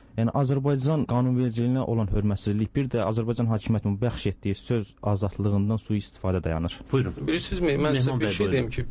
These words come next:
Speaker 3: problem elə ondan ibarətdir ki, biz bu Nəcəf Nəcəf Fondu monitoring keçirmişdi. Mətbuatda elə həmin bu mövzu ətrafında obyektivlik, balanslıq, mənəvi dəyərlərin, deyək ki, hörmət eləmək və s.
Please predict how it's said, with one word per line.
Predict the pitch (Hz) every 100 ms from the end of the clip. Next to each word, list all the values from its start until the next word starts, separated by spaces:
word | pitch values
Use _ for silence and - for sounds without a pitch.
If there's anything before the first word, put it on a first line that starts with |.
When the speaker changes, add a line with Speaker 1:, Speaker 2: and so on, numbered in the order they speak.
| 131
Speaker 3:
problem | 135 143 151 139
elə | 139
ondan | 135 143 123
ibarətdir | 120 123 127 - -
ki, | 160 165 - - - -
biz | 135 120 -
bu | 131 127
Nəcəf | 123 131 131
Nəcəf | 127 123 -
Fondu | 120 113 123 123 -
monitoring | 120 117 117 143 110
keçirmişdi. | - - 113 107 - - 139
Mətbuatda | 123 113 - 117 - 127
elə | 117 120 117
həmin | 120 117 117 113
bu | 110
mövzu | 113 113 107 117
ətrafında | 107 110 101 120 107 110 110 - - 117
obyektivlik, | 113 110 - 113 123 139 135 -
balanslıq, | 117 113 110 - 117 120 120 120
mənəvi | 117 117 113 113
dəyərlərin, | 117 110 110 110 110 110
deyək | 110 104
ki, | 113
hörmət | 110 110 -
eləmək | 110 110 127 123 -
və | 117
s. | - 127